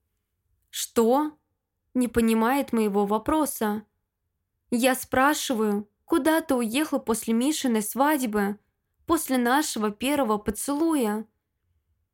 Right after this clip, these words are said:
Ещё секунду он смотрит на меня с недоумением, а потом снова переводит взгляд на свой разбитый смартфон,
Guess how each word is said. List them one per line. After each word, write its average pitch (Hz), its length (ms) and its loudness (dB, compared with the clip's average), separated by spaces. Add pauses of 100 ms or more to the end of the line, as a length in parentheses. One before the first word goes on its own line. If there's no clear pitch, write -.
(160)
Ещё 277 320 -2
секунду 233 840 -2 (260)
он 294 140 0
смотрит 269 440 -2
на 233 60 0
меня 226 320 0
с - 100 -12
недоумением, 220 960 0 (380)
а - 100 0
потом 285 360 2
снова 277 360 0
переводит 226 540 0
взгляд 233 420 -2
на 226 80 2
свой 220 300 0
разбитый 214 480 -2
смартфон, 233 800 -2